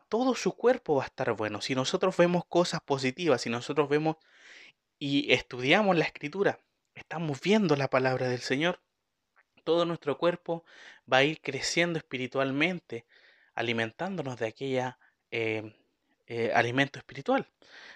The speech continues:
Pero si nuestros ojos se dedican a ver cosas del mundo,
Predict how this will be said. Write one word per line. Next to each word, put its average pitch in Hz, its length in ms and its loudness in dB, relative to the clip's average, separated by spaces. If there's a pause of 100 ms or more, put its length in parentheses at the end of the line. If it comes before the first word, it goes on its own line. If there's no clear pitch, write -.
Pero 131 160 2
si 143 120 0
nuestros 160 460 6
ojos 147 480 4
se 131 140 -2
dedican 156 400 0
a 147 60 -2
ver 160 200 2
cosas 175 400 -4
del 135 140 -6
mundo, 151 480 -6